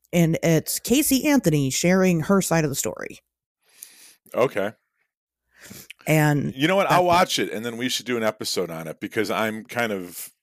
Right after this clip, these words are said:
Speaker 2: fresh to this. So this feels like a good opportunity for me to watch that documentary and have that be kind of my first. And I'm sure my wife knows all about it 'cause she loves true crime shit.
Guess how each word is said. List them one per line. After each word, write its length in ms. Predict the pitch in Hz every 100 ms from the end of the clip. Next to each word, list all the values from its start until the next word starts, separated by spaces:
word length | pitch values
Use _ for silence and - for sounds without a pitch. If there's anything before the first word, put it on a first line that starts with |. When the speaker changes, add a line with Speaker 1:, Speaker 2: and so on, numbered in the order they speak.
| -
Speaker 2:
fresh 420 | - 101 104 -
to 120 | 87
this. 480 | 69 64 62 - - _ _ _ _ _ -
So 180 | -
this 220 | 104 110 -
feels 240 | 117 110
like 100 | 104
a 60 | 90
good 180 | 104
opportunity 760 | 95 92 87 - 92 85 73 69 _ _ - - - -
for 140 | -
me 100 | 98
to 120 | 92 85
watch 340 | 85 87 87
that 180 | 98 85
documentary 560 | 90 82 85 85 87 71
and 80 | -
have 120 | 95
that 160 | 85 -
be 120 | 90 87
kind 200 | - 95
of 80 | 90
my 140 | 87
first. 420 | - - 85 - _ - -
And 100 | 117
I'm 100 | 143
sure 180 | - 143
my 100 | 104
wife 280 | 92 92 90
knows 160 | 80
all 120 | 80 76
about 200 | 76 76
it 80 | -
'cause 100 | 76
she 140 | 107
loves 240 | 82 80
true 160 | - 76
crime 260 | - 76 67
shit. 260 | - 67